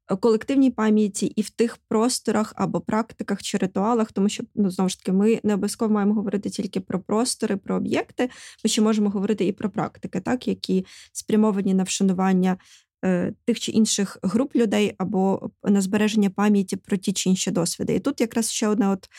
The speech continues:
одне з останніх уже запитань. Ми, е, багато вже розмовляємо на цю тему. Хотілося б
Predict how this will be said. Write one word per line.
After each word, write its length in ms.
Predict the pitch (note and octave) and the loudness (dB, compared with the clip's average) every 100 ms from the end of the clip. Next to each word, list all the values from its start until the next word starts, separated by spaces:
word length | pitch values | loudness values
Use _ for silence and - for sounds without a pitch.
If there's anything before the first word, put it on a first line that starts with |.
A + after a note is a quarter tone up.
| - - | -20 -4
одне 200 | G#3 A3+ | 2 4
з 80 | A#3 | 2
останніх 440 | A3+ - F#3+ F#3 - | -2 0 2 2 0
уже 260 | G3 F#3+ - | 0 0 0
запитань. 480 | G#3 G3 A3 E4 D4 | -2 -2 -2 2 4
Ми, 200 | G#3 G#3 - - - _ G3+ | 2 0 -6 -18 -20 _ 0
е, 240 | F#3+ F#3 - | 2 2 0
багато 480 | F3 A3 G#3 G3+ F#3+ | 0 2 2 2 0
вже 180 | F3+ G3 | 2 0
розмовляємо 500 | G#3 G#3 G3 F#3+ F#3+ | 2 2 4 4 2
на 100 | G3+ | 0
цю 120 | - | -2
тему. 200 | E4 G4 | 0 -2
Хотілося 340 | - C#4 C4 | 0 0 0
б 100 | G#3+ | 0